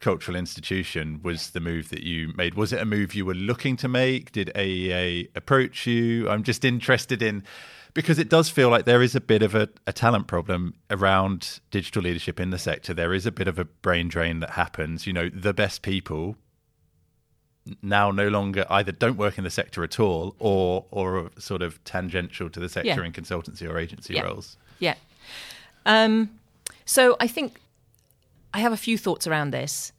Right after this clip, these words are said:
Speaker 2: Um, I think one of the challenges is that still leadership, and I mean by, you know, very senior leadership, as in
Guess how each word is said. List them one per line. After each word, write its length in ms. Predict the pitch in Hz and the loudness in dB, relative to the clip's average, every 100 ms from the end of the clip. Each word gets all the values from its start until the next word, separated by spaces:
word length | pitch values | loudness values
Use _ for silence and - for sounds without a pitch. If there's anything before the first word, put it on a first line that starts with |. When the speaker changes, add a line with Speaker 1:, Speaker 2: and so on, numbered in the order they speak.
| _ _ _ | _ _ _
Speaker 2:
Um, 540 | 175 175 175 175 175 175 | 2 4 4 0 -4 -6
I 80 | 180 | -6
think 380 | 208 196 - - - - - - _ _ _ _ _ _ - - - - _ _ _ _ _ _ | -2 -2 -4 -16 -16 -18 -20 -20 _ _ _ _ _ _ -20 -20 -20 -20 _ _ _ _ _ _
one 380 | 185 180 220 247 | -4 2 4 4
of 180 | 262 240 | 2 -2
the 80 | 208 _ | -8 _
challenges 1080 | - - 208 196 190 180 170 165 156 - - - | -6 -4 0 2 2 -2 -2 -2 -2 -2 -4 -4
is 340 | 156 156 143 | -2 -2 -4
that 520 | 156 156 131 - - - - - _ _ _ _ _ _ _ | -2 -2 -2 -4 -8 -8 -12 -20 _ _ _ _ _ _ _
still 680 | - - - 202 139 165 214 _ _ _ - | -6 -4 0 0 0 -2 -8 _ _ _ -8
leadership, 800 | 180 190 233 202 - - - - | -4 -2 0 0 -2 -4 -6 0
and 140 | 175 | 0
I 100 | 170 | 0
mean 260 | 175 180 170 | -2 -4 -6
by, 260 | 175 160 - | -6 -6 -6
you 80 | 170 | -6
know, 60 | |
very 240 | 151 226 233 | 2 4 4
senior 340 | - 196 165 | 0 -2 -2
leadership, 380 | 147 143 - - | -4 -6 -8 -6
as 180 | 151 147 | -6 -4
in 320 | 147 147 147 | -6 -6 -10